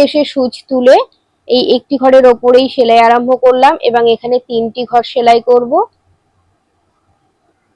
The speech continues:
চলে যাব তিন নাম্বার ঘরের নিচের দিকে, কোণার দিকে সূচ তুলব। আর নিচের দিকে দেখো, উম, এখানে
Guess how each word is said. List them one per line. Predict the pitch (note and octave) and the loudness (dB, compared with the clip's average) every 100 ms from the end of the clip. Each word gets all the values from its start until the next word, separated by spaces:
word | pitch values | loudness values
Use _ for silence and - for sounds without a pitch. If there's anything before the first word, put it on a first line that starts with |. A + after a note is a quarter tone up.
| _ _ _ G5+ G5+ _ _ _ _ _ _ _ _ _ _ - | _ _ _ _ _ _ _ _ _ _ _ _ _ _ _ 0
চলে | C#4+ C#4 | 2 4
যাব | C#4+ C4+ D4+ E4 - - | 4 4 2 2 0 -4
তিন | D4+ D4+ D4+ | 0 2 2
নাম্বার | D#4 D#4 D4+ D#4 D#4 | 2 2 2 2 0
ঘরের | C4 C#4 C#4 D4 | 0 2 4 2
নিচের | C4 B3+ D4 B3 A#3 | 0 -2 -4 -6 -6
দিকে, | C#4 C#4+ D4 | -6 -4 -2
কোণার | B3+ B3+ B3 A3+ | 0 0 -2 -4
দিকে | B3+ C4+ | -4 -4
সূচ | B3+ B3+ B3 - | -2 -4 -6 -8
তুলব। | C4 B3+ A#3+ C#4+ A4+ - _ _ _ _ _ _ _ _ _ _ _ _ _ _ _ _ | -6 -4 2 2 2 -4 _ _ _ _ _ _ _ _ _ _ _ _ _ _ _ _
আর | - A3 A3+ D4 | -2 2 2 2
নিচের | C4+ A#3 B3+ A3 | -2 -2 -4 -4
দিকে | B3+ C4 C#4 | -4 0 2
দেখো, | A#3+ A3 C#4+ F#4+ B4+ _ _ _ _ _ _ | 0 0 0 0 0 _ _ _ _ _ _
উম, | A#3 A#3 A#3 A3+ A3 - - | -8 -4 -2 -2 -4 -6 -12
এখানে | A3+ A#3+ | -8 -2